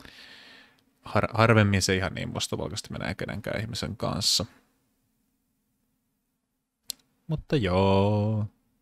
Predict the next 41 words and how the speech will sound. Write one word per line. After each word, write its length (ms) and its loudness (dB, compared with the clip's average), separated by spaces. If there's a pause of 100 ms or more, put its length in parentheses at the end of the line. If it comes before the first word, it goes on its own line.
(600)
Mut, 220 -6
mut 160 2
siis 160 4
se 60 6
on 80 4
tärkeää, 260 4
että 220 -2
mä 140 2
ymmärrän 260 2
kyllä, 160 -4
että 260 -10 (200)
meidän 200 -2
pitää 140 4
muistaa, 320 2
että 100 -2
tää 100 6
on 60 4
markkinointia, 880 2
eli 100 0
pitää 300 -4
sit 120 -6
sanoa, 280 -2
että 120 -6
siis 140 -4
se 100 -4
on 180 -8
mahtava 640 4
tyyppi, 440 2
maailman 400 2
paras. 760 4 (640)
Vaikka 180 0
se 100 0
ei 100 -2 (100)
ois. 140 -10
Tai 180 6
sit 100 2
ehkä 220 0
on, 180 -8
en 60 -4
mä 100 -6
tiedä. 180 -12